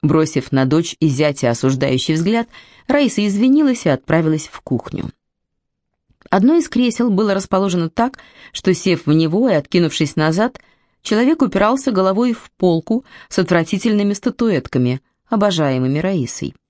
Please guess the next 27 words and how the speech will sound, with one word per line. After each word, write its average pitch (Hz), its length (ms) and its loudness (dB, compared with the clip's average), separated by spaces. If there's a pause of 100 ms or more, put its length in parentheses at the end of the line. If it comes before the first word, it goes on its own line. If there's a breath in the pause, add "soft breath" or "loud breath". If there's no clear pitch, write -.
(220)
Поэтому 240 440 2
Рэмси 180 460 -2 (440 soft breath)
подвинул 247 500 4
его 208 300 2
на 240 120 2
несколько 269 540 0
дюймов 240 400 0
вперёд - 560 -2 (300)
и 208 120 0
сел, 285 380 0 (500 soft breath)
ступив 311 420 0
на 196 160 2
синий 240 420 2
с 269 60 0
белым 147 340 2
ковёр. 151 460 -4 (440)
Его 160 280 2
ноги 190 260 0
утонули 143 520 0
в 160 60 -2
мягком 151 460 0
ворсе, 127 420 -4 (300 loud breath)
заставляя 160 540 2
Ирину 170 480 2
с 269 80 -10
тревогой 175 500 2
оглядеться. 185 680 -2